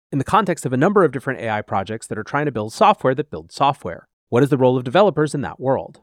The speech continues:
I think it's inevitable that what a developer does changes. My instinct, though, is that it's not quite as clear-cut as their skills will be less useful or less in demand,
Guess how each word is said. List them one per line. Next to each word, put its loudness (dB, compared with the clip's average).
I 4
think 2
it's -2
inevitable 0
that -6
what -2
a -6
developer -2
does 2
changes. -4
My 0
instinct, -2
though, -12
is -8
that 2
it's -6
not 0
quite 4
as -4
clear-cut -4
as 4
their 0
skills 2
will -2
be -2
less -4
useful 0
or -4
less -2
in -2
demand, -2